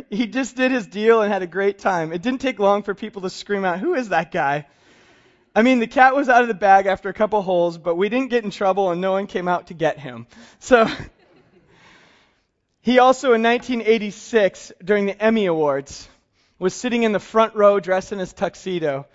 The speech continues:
When the award was given to Betty Thomas for Best Actress in Hill Street Bl-, Blues, he jumped out of his seat, ran onto the stage, and accepted it on her behalf,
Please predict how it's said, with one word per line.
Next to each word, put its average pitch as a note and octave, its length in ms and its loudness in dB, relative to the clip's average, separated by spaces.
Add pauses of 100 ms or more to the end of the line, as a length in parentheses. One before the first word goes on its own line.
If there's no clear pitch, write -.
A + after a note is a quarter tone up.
(300)
When G3+ 160 0
the G#3 120 2
award G#3 640 4
was A3+ 180 -6
given A#3 320 0
to G#3+ 180 -10
Betty A3 280 4
Thomas G3 460 -4
for F#3 160 -6
Best G3 400 2
Actress F3+ 580 -4
in E3 140 -14
Hill G3 200 -2
Street G3+ 360 -10
Bl-, F#3 220 -6
Blues, E3+ 440 -2 (360)
he A#3+ 160 2
jumped B3+ 360 0
out C#4 100 6
of C4 80 0
his C4+ 80 -4
seat, A#3 380 -6
ran A3 240 2
onto C4 180 -2
the A#3 80 -6
stage, A3+ 460 2
and G3+ 160 -6
accepted A3+ 500 0
it A3 200 2
on F#3+ 160 -6
her G3 160 -4
behalf, E3+ 540 -4